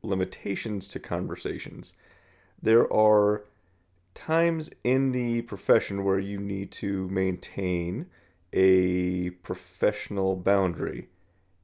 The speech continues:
and there should be an understanding from the officers themselves or any other subordinate that there's just some information that we cannot look away from or get away from.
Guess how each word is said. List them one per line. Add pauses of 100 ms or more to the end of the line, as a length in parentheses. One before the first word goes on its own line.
(160)
and
there
should
be
an
understanding (500)
from
the (320)
officers
themselves (340)
or
any
other
subordinate (100)
that (800)
there's
just
some
information
that
we
cannot (880)
look
away
from
or
get
away
from.